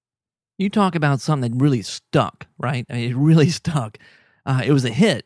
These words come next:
and, uh, the, the, this, the, you, you heard it mentioned that it's the bread. The bread is what makes it. And, uh, matter of fact, there's only a couple of,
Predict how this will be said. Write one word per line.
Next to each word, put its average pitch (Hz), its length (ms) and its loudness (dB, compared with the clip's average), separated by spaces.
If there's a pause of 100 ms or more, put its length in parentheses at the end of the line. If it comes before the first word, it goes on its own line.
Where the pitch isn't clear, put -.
(160)
and, 120 420 -2
uh, 117 540 -2
the, 123 380 -6
the, 123 160 -6
this, 127 340 -6
the, 120 320 -8
you, 123 200 -6
you 127 240 -2
heard 170 260 2
it - 200 -8
mentioned 139 640 2
that 120 260 -4
it's 135 120 -8
the 143 80 0
bread. 156 380 2
The - 80 -8
bread 175 240 0
is 185 80 -6
what 131 160 -4
makes 165 300 0
it. 110 140 -8 (640)
And, 165 220 -2
uh, 165 160 -6
matter 214 220 2
of 175 100 0
fact, 214 260 -2
there's 165 140 2
only 226 220 2
a 135 200 -2
couple 269 320 -4
of, 127 180 0